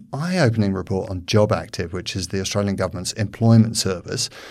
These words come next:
saying that it was failing those it intended to serve. And in response, welfare groups accused the scheme of being a harsh bureaucratic nightmare, with the Australian Council of Social Services noting that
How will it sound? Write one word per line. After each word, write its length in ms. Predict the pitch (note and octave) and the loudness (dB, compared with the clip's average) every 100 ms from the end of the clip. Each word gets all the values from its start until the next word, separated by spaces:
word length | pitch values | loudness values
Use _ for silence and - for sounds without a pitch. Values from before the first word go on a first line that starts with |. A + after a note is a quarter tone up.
| - | -16
saying 380 | - C#3 C#3+ C3+ | -2 2 4 4
that 160 | A#2 A2 | 4 2
it 80 | |
was 220 | G#2+ G2+ - | 0 -4 -4
failing 640 | - - C#3+ D#3 C#3+ A2+ | -10 0 2 4 4 4
those 420 | G2 G2 G2 G2 | 4 2 2 0
it 200 | - G#2+ | -4 -8
intended 760 | - G2 - G2 F#2+ G2 - A2+ | -6 -6 -2 -2 -2 -4 -8 -12
to 120 | - | -8
serve. 440 | - G#2 G2 F2+ | -4 0 0 0
And 100 | G2+ | 2
in 80 | A2+ | 4
response, 540 | A#2+ A#2+ E3 E3 D#3+ B2 | 4 4 2 2 0 2
welfare 400 | B2+ D3+ E3 C3 | 4 6 6 4
groups 420 | A2 G#2+ A2+ - | 2 0 -2 -6
accused 380 | G#2 - G#2+ G2+ | -8 -2 -2 0
the 80 | G#2 | -2
scheme 380 | - G2+ G2+ | 0 2 2
of 180 | F#2+ F#2 | -2 -4
being 240 | G2+ F#2 E2+ | -4 -4 -4
a 160 | E2+ E2+ - - | -6 -10 -18 -20
harsh 480 | - A#2+ B2 A#2 A#2 | -2 2 2 2 -2
bureaucratic 760 | - A2 G2+ G2 - F2 F2 | -2 0 0 -2 -6 -6 -8
nightmare, 640 | G2 G#2+ C#3 - E3+ E3+ E3+ | -4 2 2 2 0 0 -2
with 160 | B2 | -2
the 60 | G#2+ | -2
Australian 360 | G#2+ D#3+ A2 | 0 0 0
Council 340 | C3 C3 A#2+ A2+ | 2 2 2 0
of 80 | G2 | 0
Social 320 | G#2+ G2+ A2+ | 0 -2 -4
Services 560 | - E3+ E3 D#3+ B2+ | 0 0 0 2 2
noting 360 | A2+ A2 G#2+ G#2 | 6 4 4 2
that 180 | G2+ | 2